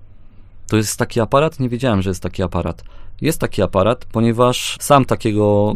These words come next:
e, używam i jest to kompakt, który jest zupełnie niekomercyjny, on po prostu jest, nie ma, n-, firma w ogóle nie kładzie na to reklamy. To są aparaty stworzone do fotografowania, a nie takich celów, nazwijmy to, tych konsumpcyjnych.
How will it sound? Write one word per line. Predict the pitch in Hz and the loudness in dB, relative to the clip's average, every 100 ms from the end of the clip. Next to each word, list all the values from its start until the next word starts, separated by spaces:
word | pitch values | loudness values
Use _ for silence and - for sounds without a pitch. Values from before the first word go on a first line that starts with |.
| - | -2
e, | 110 | -2
używam | 107 120 104 98 101 147 175 - - - - - | 0 0 2 4 4 2 0 -12 -20 -20 -12 -4
i | 113 113 117 | 0 0 0
jest | 113 135 - | 2 2 2
to | 123 | 2
kompakt, | 131 120 120 - | 2 2 -2 -2
który | - 110 | -2 0
jest | 104 - - | 0 -2 -8
zupełnie | 104 113 135 131 120 | -4 0 2 2 4
niekomercyjny, | 113 101 120 110 101 107 110 117 127 | 2 0 0 0 0 0 2 2 0
on | - 120 | 0 0
po | 113 | -2
prostu | 107 107 - 98 | -4 -6 -4 0
jest, | 95 117 131 | 2 2 0
nie | 110 110 | 0 2
ma, | 107 104 101 98 110 110 - | 2 4 2 0 -4 -10 -6
n-, | - 104 101 | -2 -2 -2
firma | - 120 110 107 101 98 101 | -4 -4 0 2 2 2 0
w | 113 214 101 | -4 -8 -4
ogóle | 104 110 | 0 2
nie | 104 | 2
kładzie | 101 110 104 | 2 2 4
na | 101 | 0
to | 101 101 | 0 -2
reklamy. | 95 107 110 135 - - - - - | 0 2 2 0 -4 -16 -20 -20 -4
To | 160 | 0
są | 156 123 | 2 2
aparaty | 110 120 120 117 | 4 4 4 -2
stworzone | - 107 107 107 | -2 2 2 4
do | 107 104 | 2 0
fotografowania, | - 107 110 98 98 110 123 127 - - - - - | 0 -4 -4 -6 -2 0 2 0 -2 -14 -18 -18 2
a | 101 | 4
nie | 113 | 4
takich | 107 107 - 104 - | 2 -2 -2 -6 -2
celów, | 117 104 104 - - | 0 2 2 -2 -4
nazwijmy | 98 98 104 101 | -2 0 0 0
to, | 98 | -2
tych | 107 98 | -4 -4
konsumpcyjnych. | 117 110 110 98 110 95 82 | 0 0 -2 -2 0 0 -2